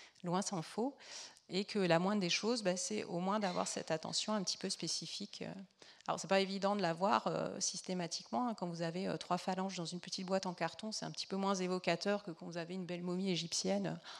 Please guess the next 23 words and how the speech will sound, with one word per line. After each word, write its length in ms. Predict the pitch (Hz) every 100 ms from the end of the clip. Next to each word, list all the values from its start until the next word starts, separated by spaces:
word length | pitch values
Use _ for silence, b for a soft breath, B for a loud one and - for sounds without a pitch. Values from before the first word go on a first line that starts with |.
| B -
toute 160 | 196
reposée 540 | - 175 170 165 165 202
et, 340 | 180 160 -
et 40 | 175
magnifique. 560 | 170 160 - 262 - 170 B B B B
Mais, 260 | 180 208 226
euh, 140 | 165
ça 200 | 170 175
reste, 260 | 170 214 -
je 60 | 190
pense, 360 | - 196 -
euh, 200 | 170 165 160
le 120 | 175
point 200 | 208 196
d'ancrage 520 | 175 180 - 214 220
par 140 | 196
rapport 240 | 170 165 202
à 40 |
la 100 | 175
façon 320 | - 170 -
d'aborder 380 | 196 175 160 165
ces 160 | 180 175
collections. 460 | - 165 - -